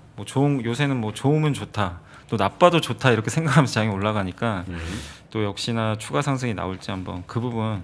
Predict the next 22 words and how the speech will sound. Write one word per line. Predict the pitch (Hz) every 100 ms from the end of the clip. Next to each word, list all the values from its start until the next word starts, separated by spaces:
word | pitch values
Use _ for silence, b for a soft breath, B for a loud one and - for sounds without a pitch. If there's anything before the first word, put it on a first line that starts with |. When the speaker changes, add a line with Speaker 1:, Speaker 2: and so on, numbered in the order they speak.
| - B B B
Speaker 1:
좀 | - 101
지켜보시면 | - 127 117 110
좋겠습니다. | 104 98 - 98
일단 | 101 110 131 117 B B B
칠 | - 208
주 | -
연속 | 226 214 190 185 151
양시장 | 113 127 - 139
모두 | 113 139
다 | 131
올라서 | 107 107 117 113
좀 | 110
부담은 | 98 - 147 151 139
되는 | - 104 110
건 | 110
사실인데, | 143 151 131 101 127 107 85 B B B B B
만약에 | 101 120 131
이렇게 | 120 127 131
돼서 | 123 113
좀 | 110 110
지수가 | 107 113 123 120
흔들리면 | 127 165 160 131 120 147 165